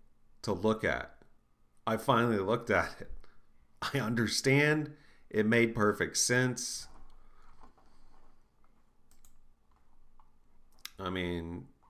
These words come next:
stuff like this is a bit unnerving, just direct. <laughs> I just was slow to get to it. God. I mean, that's four years ago.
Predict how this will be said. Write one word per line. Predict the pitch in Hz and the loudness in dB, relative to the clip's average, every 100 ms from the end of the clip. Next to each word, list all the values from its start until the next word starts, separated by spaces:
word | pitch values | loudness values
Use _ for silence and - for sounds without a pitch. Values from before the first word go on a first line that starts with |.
| - | -12
stuff | - 196 202 | 4 4 6
like | 170 | 2
this | 135 135 131 | 4 2 2
is | 110 | -2
a | 104 | 0
bit | 107 107 | 0 2
unnerving, | 98 87 87 107 98 73 78 | 0 0 2 2 0 -4 -8
just | - 90 - | -10 -12 -6
direct. | 101 92 104 - - - - - - - - - _ - - - - - - - - - - - - - - _ - _ _ _ - - - - - - - - - | -2 2 2 0 -8 -10 -10 -20 -20 -20 -20 -20 _ -20 -20 -20 -20 -20 -20 -20 -20 -20 -20 -20 -20 -20 -20 _ -20 _ _ _ -20 -20 -20 -20 -20 -20 -20 -20 -14
<laughs> | |
I | 92 | -10
just | - - 139 135 | 2 2 2 -2
was | 107 | -2
slow | - - 120 131 143 143 | -2 0 4 8 8 6
to | - 104 - - - - _ - | 0 -4 -6 -18 -20 -20 _ -14
get | - 151 - | -2 0 0
to | - 135 156 | 0 4 4
it. | 110 - - - - - - - - - | 2 -2 -16 -20 -20 -20 -20 -20 -12 0
God. | 131 127 95 - - - - - - - - - - - - - - _ - - - - - - - _ _ _ _ - _ _ - _ _ _ _ _ _ _ _ _ _ | 4 4 2 -8 -20 -20 -20 -20 -20 -20 -18 -14 -14 -14 -18 -20 -20 _ -20 -20 -20 -20 -20 -20 -20 _ _ _ _ -20 _ _ -20 _ _ _ _ _ _ _ _ _ _
I | 127 | 2
mean, | 127 104 - | 4 4 0
that's | 90 123 | -2 -2
four | - - 110 113 | -2 0 6 6
years | 139 170 180 151 | 6 6 6 6
ago. | 117 85 69 | 2 2 0